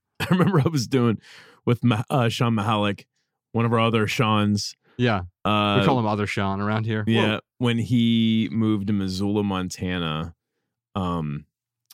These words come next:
Speaker 1: he was like, "Hey, can I start going to the gym with you?" I'm like, "Yeah, absolutely." So we're going, and he busts out this Daniel Craig workout
Speaker 2: Oh, wow.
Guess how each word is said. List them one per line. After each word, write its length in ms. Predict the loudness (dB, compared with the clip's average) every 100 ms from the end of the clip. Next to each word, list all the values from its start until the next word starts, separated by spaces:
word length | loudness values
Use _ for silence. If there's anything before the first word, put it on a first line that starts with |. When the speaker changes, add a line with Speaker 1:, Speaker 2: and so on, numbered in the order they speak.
| _ -8
Speaker 1:
he 180 | -4
was 160 | -4 -4
like, 120 | -6
"Hey, 160 | -4 -4
can 100 | -4
I 60 |
start 180 | -4 -6
going 140 | -4 -6
to 40 |
the 100 | -6
gym 260 | -4 -2 -2
with 160 | -2
you?" 120 | -2 -2
I'm 100 | -4
like, 160 | -4
"Yeah, 180 | -2 -2
absolutely." 600 | -4 -6 -4 -2 -2 -4
So 180 | -4 -6
we're 120 | -4
going, 440 | -2 -2 -2 -4 -8 _ _ _ _ -8
and 120 | -4
he 80 | -2
busts 340 | -2 -2 -2 -2
out 200 | -2 -2
this 180 | -4 -2
Daniel 400 | -2 0 -2 -2
Craig 320 | -2 -2 -2
workout 580 | -2 -2 -2 -2 -4 -8 -20 _ _ -10
Speaker 2:
Oh, 120 | -6
wow. 240 | -4 -4